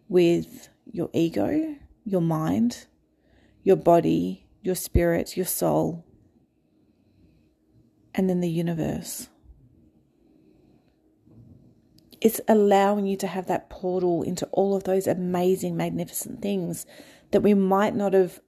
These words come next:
thought to have access to before then. It's a reminder of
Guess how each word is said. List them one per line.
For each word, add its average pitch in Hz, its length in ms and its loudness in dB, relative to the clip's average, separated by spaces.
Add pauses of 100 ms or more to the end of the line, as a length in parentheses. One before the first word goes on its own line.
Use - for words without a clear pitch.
(160)
thought 233 260 6
to 214 80 0
have 180 180 -6
access - 480 -4
to 175 220 -4
before 190 340 -4
then. - 340 -6 (3250)
It's 240 240 6
a 226 60 4
reminder 208 540 2
of 175 140 0